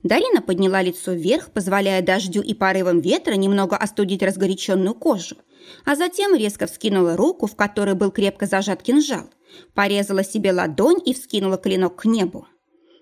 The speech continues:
Молнию, что не ударила, но ласково коснулась острия, увидела только девушка. Время словно замедлилось, если судить по тому, что ветер стих, а капли, падающие с неба, стали падать намного медленнее.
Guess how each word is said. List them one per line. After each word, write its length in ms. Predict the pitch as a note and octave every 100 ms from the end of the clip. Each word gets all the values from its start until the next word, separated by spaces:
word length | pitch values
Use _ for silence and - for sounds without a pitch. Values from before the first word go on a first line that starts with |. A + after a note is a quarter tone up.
| _
Молнию, 540 | E3+ E3+ D4 G#4+ D#4 A3+
что 200 | - F#3+
не 140 | F3+
ударила, 500 | A3 A3+ F3+ D#3+ - _ _ -
но 160 | G3+
ласково 400 | G3+ G3+ - G3
коснулась 440 | G3+ G3+ G#3 G3 G3+
острия, 540 | G#3 - C4 C#4 G3+ - _ -
увидела 500 | G3 E3+ E3+ A#3+ F#4+
только 360 | C4+ E3+ F#3
девушка. 560 | E3 G3 D#3+ - - - _ _ _ _ -
Время 380 | G3 G#3 F#3
словно 380 | F3+ G3 G3 F#3+
замедлилось, 800 | F3+ E3+ F3 D#4+ A3+ D#3+ - - _ -
если 320 | F3 G#3+ G#3+
судить 340 | G3+ G3+ A3 -
по 80 |
тому, 400 | F3+ F3+ E3 B3+
что 220 | - - G3+
ветер 340 | G#3+ G3+ F3
стих, 500 | - - F#3 - - _ - -
а 100 | -
капли, 360 | A#3 F#4+ G4 A3+
падающие 580 | A3+ G3+ F3+ F#3 - F3+
с 120 | -
неба, 380 | F3+ D4+ G#3+ - _
стали 360 | - - G3 F#3+
падать 360 | G3+ G3 F3+
намного 400 | F#3+ F#3+ F#3 F3
медленнее. 640 | G3+ B3+ G3 E3 D#3 A2+